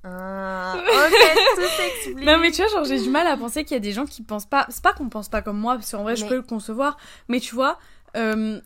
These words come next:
Speaker 2: truc Israël-Palestine et tout, par exemple, c'est un, un
Speaker 1: Mhm.
Speaker 2: sujet sur les réseaux, genre, vraiment.
Speaker 1: Ouais.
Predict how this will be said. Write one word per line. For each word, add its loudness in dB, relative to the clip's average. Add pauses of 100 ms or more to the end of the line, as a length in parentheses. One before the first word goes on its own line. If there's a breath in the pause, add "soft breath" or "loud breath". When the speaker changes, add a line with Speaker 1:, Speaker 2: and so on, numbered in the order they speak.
(200)
Speaker 2:
truc -10
Israël-Palestine -6
et -12
tout, -16
par -14
exemple, -16
c'est -12
un, -8
un -4
Speaker 1:
Mhm. -2
Speaker 2:
sujet -4
sur -10
les -8
réseaux, -8
genre, -14
vraiment. -8
Speaker 1:
Ouais. -16